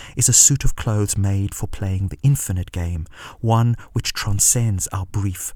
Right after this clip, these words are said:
participation in it. The infinite game of stand and stare, for example, which has no winner or loser, as in the finite game of no pain, some pain.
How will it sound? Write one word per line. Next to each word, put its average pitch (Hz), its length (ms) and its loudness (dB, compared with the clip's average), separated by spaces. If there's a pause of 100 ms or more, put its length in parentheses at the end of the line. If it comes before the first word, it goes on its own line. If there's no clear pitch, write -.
participation - 840 -4
in 110 120 0
it. - 280 -8 (760)
The - 80 -6
infinite 117 460 2
game 98 320 0 (180)
of - 100 0
stand 95 640 4
and 95 160 -2
stare, 120 400 -2
for - 200 -10
example, 85 640 -6 (280)
which - 140 -4
has - 220 0
no 101 140 0
winner 95 420 0 (140)
or 104 140 -2
loser, 101 500 -2 (640)
as 92 160 -4
in 85 100 -4
the 76 80 -4
finite 87 460 -4
game 80 340 -6
of 82 220 -6 (220)
no 90 220 2
pain, 82 400 -2 (160)
some 101 300 0
pain. 82 400 -4